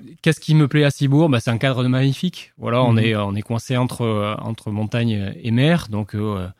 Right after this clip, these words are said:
Speaker 1: voilà, le cadre déjà qui est, qui est, qui est somptueux. Euh,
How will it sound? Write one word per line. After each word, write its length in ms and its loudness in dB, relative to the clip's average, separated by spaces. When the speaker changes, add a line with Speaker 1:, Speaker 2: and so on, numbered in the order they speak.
Speaker 1:
voilà, 240 -4
le 180 -2
cadre 380 2
déjà 340 0
qui 180 -6
est, 60 -4
qui 200 -8
est, 80 -8
qui 100 -10
est 20 -8
somptueux. 600 2
Euh, 720 2